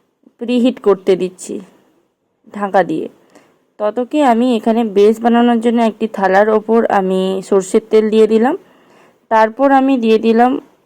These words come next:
এই ডোটা, দিয়ে তারপর আমি ফুটো ফুটো করে দিলাম যাতে পরে না ফুলে ওঠে। তারপর ওই সস এবং মিওনিজটাকে একসঙ্গে নিয়ে পুরোটা আমি দিয়ে দিচ্ছি। সসটা এবং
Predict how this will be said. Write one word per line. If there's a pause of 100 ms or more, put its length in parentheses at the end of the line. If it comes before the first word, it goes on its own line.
(380)
এই
ডোটা, (380)
দিয়ে
তারপর
আমি
ফুটো
ফুটো
করে
দিলাম
যাতে (960)
পরে
না
ফুলে
ওঠে। (380)
তারপর
ওই (140)
সস
এবং
মিওনিজটাকে (140)
একসঙ্গে
নিয়ে (580)
পুরোটা
আমি (480)
দিয়ে
দিচ্ছি। (1400)
সসটা (100)
এবং